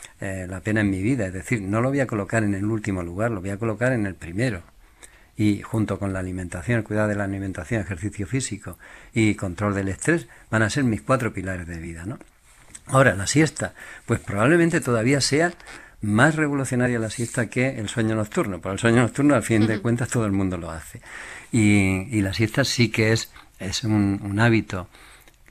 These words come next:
Speaker 1: eh, que puede ser muy saludable. Si no se hace, tampoco ocurre nada, pero si se hace una siesta de treinta minutos o menos, va a bajar la, la presión arterial, va a restaurar la memoria, va a hacer que,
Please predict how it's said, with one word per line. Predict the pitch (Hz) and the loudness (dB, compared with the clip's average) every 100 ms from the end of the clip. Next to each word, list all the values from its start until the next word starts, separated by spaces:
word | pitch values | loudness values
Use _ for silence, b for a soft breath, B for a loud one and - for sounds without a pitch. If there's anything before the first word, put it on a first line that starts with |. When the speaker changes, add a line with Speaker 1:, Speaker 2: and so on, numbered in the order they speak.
| - | -18
Speaker 1:
eh, | - 92 95 98 98 | -12 -10 -8 -8 -8
que | 92 | 0
puede | 117 | 4
ser | 123 113 | 6 4
muy | 101 110 127 104 | 4 6 6 4
saludable. | - 98 104 127 131 131 165 b b b | 0 0 4 4 4 2 -4 b b b
Si | - 113 | 2 4
no | 151 | 6
se | - 113 | 4 2
hace, | 123 107 | 2 -2
tampoco | - 87 120 110 101 | -6 -4 -2 -2 -2
ocurre | 90 92 90 82 | -8 -8 -10 -2
nada, | 107 110 110 | 0 2 0
pero | 110 107 107 101 B - | -4 -2 -2 -4 B -2
si | 120 | 0
se | 120 | 2
hace | 123 170 | 2 2
una | 135 | 2
siesta | - 117 - 110 | 0 -2 0 -2
de | 101 | 0
treinta | 95 104 110 104 107 | -4 0 0 0 -2
minutos | 92 104 117 107 92 | -2 0 0 -2 -4
o | 98 | 0
menos, | 113 107 92 B B B B B 120 | 2 2 0 B B B B B 2
va | |
a | 123 | 2
bajar | 117 - 117 104 113 | 2 2 2 0 -4
la, | 101 101 98 95 92 120 | -4 -4 -4 -6 -8 -10
la | 110 98 | -8 -6
presión | - 117 110 | -2 0 0
arterial, | 107 101 104 110 101 - | 0 0 2 2 0 -4
va | 101 117 | 0 0
a | |
restaurar | 127 127 101 104 104 | 0 -2 -4 -2 -2
la | 92 90 | -4 -6
memoria, | 85 92 113 95 95 | -6 0 0 0 -2
va | 107 | -4
a | |
hacer | - 113 | -2 -6
que, | - 107 | -2 -4